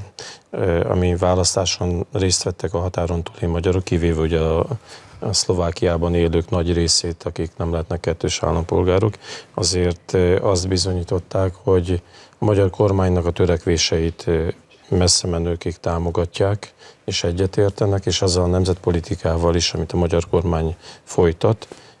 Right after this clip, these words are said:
vagy családtámogatási rendszerrel, amire csak felnézni tudnak, hát több mint kilencvenhat százalékban a Fidesz K D N P szövetséget támogatták. Az, hogy a jog-, a Jobbiknak milyen az agóniája, és, ö, miket nyilatkoznak ki,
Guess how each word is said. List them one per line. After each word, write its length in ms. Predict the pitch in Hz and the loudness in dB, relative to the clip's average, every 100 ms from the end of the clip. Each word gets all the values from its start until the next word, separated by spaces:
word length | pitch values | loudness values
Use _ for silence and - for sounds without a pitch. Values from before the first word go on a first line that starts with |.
| - | -4
vagy 220 | 92 92 | -2 0
családtámogatási 1400 | - 107 101 - 98 92 90 90 - 82 80 - 80 80 | 2 4 4 2 0 2 2 0 0 0 0 -2 -2 -2
rendszerrel, 840 | 87 87 - 92 92 101 101 107 - | -2 0 0 0 0 0 0 -2 -4
amire 360 | - 87 87 85 | -6 -2 -2 -2
csak 220 | - 92 | -4 -4
felnézni 600 | - 92 90 87 85 87 | -2 0 2 2 0 -2
tudnak, 320 | - 87 95 | -2 0 -2
hát 240 | - - - | -4 -10 -2
több 140 | 101 | 0
mint 140 | 90 | 0
kilencvenhat 520 | - 90 87 - 87 85 | 0 0 0 -2 -2 -2
százalékban 760 | - 87 90 85 85 90 92 92 | -2 -2 -2 -4 -4 -2 -2 -4
a 320 | - - - | -14 -20 -8
Fidesz 320 | - 92 85 | -2 0 0
K 100 | - | 0
D 120 | 90 | 0
N 200 | 87 85 | 0 -2
P 180 | 85 82 | 0 0
szövetséget 680 | 78 90 82 82 - 82 78 | 0 0 -2 -4 -2 -2 -4
támogatták. 840 | - 90 85 85 82 - 82 90 - - - | -2 -2 -2 -2 -4 -2 -4 -4 -14 -16 -6
Az, 220 | - 117 - | 0 2 2
hogy 140 | 98 | 2
a 60 | 92 | 2
jog-, 300 | 98 101 - | 2 0 -2
a 260 | - 92 87 | 0 2 4
Jobbiknak 560 | 92 104 101 90 95 - | 4 4 2 -2 -4 -2
milyen 200 | 95 90 | 0 0
az 140 | 87 | 0
agóniája, 800 | 92 90 82 80 78 78 78 76 | 2 2 2 0 -2 0 0 0
és, 340 | - - - 90 | -2 -2 -2 0
ö, 280 | 82 82 | 2 2
miket 360 | 85 98 - 85 | 4 2 2 0
nyilatkoznak 680 | 92 87 85 - 85 85 80 | 2 2 0 0 -2 -2 -4
ki, 260 | - 92 | -2 0